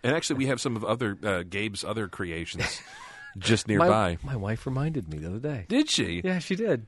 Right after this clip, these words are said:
Speaker 1: We have an amphibious vehicle
Speaker 2: Yeah,
Speaker 1: that we
Speaker 2: when's
Speaker 1: could
Speaker 2: Gabe
Speaker 1: drag
Speaker 2: gonna
Speaker 1: up.
Speaker 2: get that out of the garage? I'm like, "It's not taking up any space." And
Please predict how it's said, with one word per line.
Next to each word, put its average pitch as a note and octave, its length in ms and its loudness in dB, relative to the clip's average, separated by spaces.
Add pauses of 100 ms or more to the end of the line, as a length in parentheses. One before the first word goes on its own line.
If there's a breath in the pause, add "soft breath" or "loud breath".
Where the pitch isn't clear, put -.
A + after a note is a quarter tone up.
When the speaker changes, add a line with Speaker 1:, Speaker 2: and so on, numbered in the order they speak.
(140)
Speaker 1:
We F3+ 120 6
have G3 120 6
an D3 80 6
amphibious C#3+ 600 2
vehicle G3+ 360 0
Speaker 2:
Yeah, F3+ 100 6
Speaker 1:
that - 20 2
we D#3+ 60 4
Speaker 2:
when's A#3+ 160 6
Speaker 1:
could F#3 60 0
Speaker 2:
Gabe G#3+ 220 10
Speaker 1:
drag G3 40 6
Speaker 2:
gonna G#3+ 120 8
Speaker 1:
up. G3+ 60 2
Speaker 2:
get G#3 160 6
that A3 240 8
out F3+ 140 8
of D#3 40 4
the D3+ 80 4
garage? C3 380 4
I'm D3 60 -2
like, D3 200 -2
"It's - 280 -6
not G#3 260 2
taking B2+ 340 0
up G2 180 -2
any F#2+ 140 0
space." F2 520 -2
And A2 180 -4